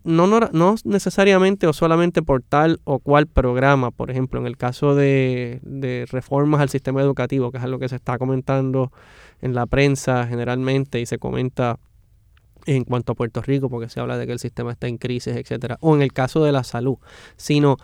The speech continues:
de la modalidad en que se, en que se presenta o se evalúa esa, esa política. No, no, no meramente es una cuestión de contenido, sino de, de procedimiento también.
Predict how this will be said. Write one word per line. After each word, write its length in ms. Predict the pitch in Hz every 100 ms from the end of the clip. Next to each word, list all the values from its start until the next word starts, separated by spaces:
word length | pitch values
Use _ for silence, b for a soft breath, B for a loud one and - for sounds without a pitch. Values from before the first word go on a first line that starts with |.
| b b
de 140 | - 143
la 140 | 139
modalidad 880 | 139 139 135 131 123 123 127 151 185 -
en 200 | 147 135
que 280 | - 135 127
se, 560 | - 139 131 123 120 -
en 80 | 127
que 140 | -
se 120 | -
presenta 580 | 120 120 117 151 160 156
o 40 | 139
se 140 | 139
evalúa 460 | 127 127 156 151 120
esa, 380 | - 123 123 -
esa 240 | 139 131
política. 380 | 131 117 107 131
No, 120 | 131
no, 180 | 135 131
no 180 | 131 139
meramente 340 | 151 160 160
es 60 | 160
una 120 | 151
cuestión 340 | 147 - 143
de 160 | 139 131
contenido, 520 | 131 127 180 247 208
sino 300 | 135 135 127
de, 160 | 127 117
de 120 | 127
procedimiento 840 | - 123 131 123 123 135 143 135
también. 460 | 127 117 120 120